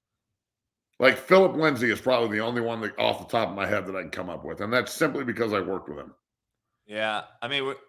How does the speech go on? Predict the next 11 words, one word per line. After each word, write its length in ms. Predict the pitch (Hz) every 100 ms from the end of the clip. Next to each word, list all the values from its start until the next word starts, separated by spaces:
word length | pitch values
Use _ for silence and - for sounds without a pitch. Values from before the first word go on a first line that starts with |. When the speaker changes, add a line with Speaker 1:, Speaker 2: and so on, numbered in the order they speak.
| -
Speaker 2:
we 100 | 123
might 280 | 135 151
see, 580 | 151 151 147 139 135 - _ _ _ _ _ _ _ _ _
we 80 | 117
might 300 | 120 147 156
see, 360 | - 151 143 131
uh, 160 | 113
Eckler. 440 | 123 175 - 110 110 - _ _ _ -
I 60 |
don't 120 | 123
know. 180 | 101 98